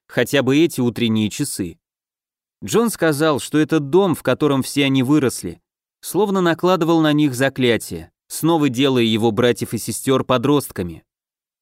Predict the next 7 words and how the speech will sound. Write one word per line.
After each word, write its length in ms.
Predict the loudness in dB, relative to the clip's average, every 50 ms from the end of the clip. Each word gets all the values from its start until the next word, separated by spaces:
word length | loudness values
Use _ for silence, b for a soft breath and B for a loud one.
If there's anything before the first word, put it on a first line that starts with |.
| _ _ _ _ _ _ _ _ -2
Почувствовав, 800 | -2 0 0 0 -2 -2 -2 0 0 2 2 2 0 -2 0
как 220 | -2 -2 0 0 2
его 160 | 2 2 2
втягивают 600 | 0 0 0 2 2 2 2 2 2 0 0 0
в 60 | 0
мелочные 520 | 0 0 2 0 0 -2 -2 -2 -2 -2 -2
потасовки 800 | -2 -2 0 0 -2 0 0 -2 -2 -2 -2 -2 -2 -2 -2